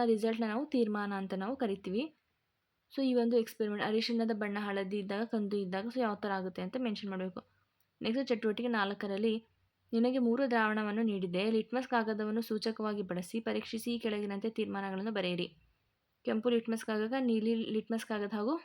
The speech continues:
ಮತ್ತೆ ಕೆಂಪು ಲಿಟ್ಮಸ್ ಕಾಗದ. ನೀಲಿ ಲಿಟ್ಮಸ್, ಕೆಂಪು, ನೀಲಿ. ಆಮ್ಲೀಯ ವಸ್ತುಗಳು, ಪ್ರತ್ಯಾಮ್ಲೀಯ ವಸ್ತುಗಳು ಹಾಗೂ ತಟಸ್ಥ. ಇದು ತೀರ್ಮಾನವಾಗಿದೆ. ನೆಕ್ಸ್ಟ್ ಮೇನಲ್ಲಿ ನಿಮಗೆ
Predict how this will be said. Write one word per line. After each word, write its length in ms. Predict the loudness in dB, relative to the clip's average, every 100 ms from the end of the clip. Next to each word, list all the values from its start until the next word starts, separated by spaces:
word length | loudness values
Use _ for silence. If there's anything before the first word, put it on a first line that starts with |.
| -4
ಮತ್ತೆ 220 | -4 -2
ಕೆಂಪು 280 | 0 0 0
ಲಿಟ್ಮಸ್ 320 | 0 -2 -4
ಕಾಗದ. 280 | -4 -4 -2 -4 -4 _ _ _ _ _ 0
ನೀಲಿ 240 | 4 4
ಲಿಟ್ಮಸ್, 460 | 4 2 0 -4 -2
ಕೆಂಪು, 420 | 0 0 0 0
ನೀಲಿ. 440 | 2 2 0 -4 -8 _ _ _ 0
ಆಮ್ಲೀಯ 420 | 2 4 4 4
ವಸ್ತುಗಳು, 520 | 4 0 -2 2 2
ಪ್ರತ್ಯಾಮ್ಲೀಯ 540 | 2 0 0 0 2 0
ವಸ್ತುಗಳು 420 | -2 -4 -4 -2
ಹಾಗೂ 400 | 0 0 0 0 -6 _
ತಟಸ್ಥ. 400 | 0 0 -4 -4 -6 -8 _ _ _ _ _ _ -2
ಇದು 220 | 0 2
ತೀರ್ಮಾನವಾಗಿದೆ. 1120 | 2 2 2 0 0 -2 -2 -2 -2 -4 -8 _ _ _ _ _ _ _ _ _ _ _ _ _ -20 _ _ _ _ _ -20 -20 _ -20 _ _ _ _ _ _ _ _ _ _ _ _ _
ನೆಕ್ಸ್ಟ್ 440 | 0 2 0 -6 0
ಮೇನಲ್ಲಿ 420 | 2 2 2 2
ನಿಮಗೆ 600 | 2 2 2 2 0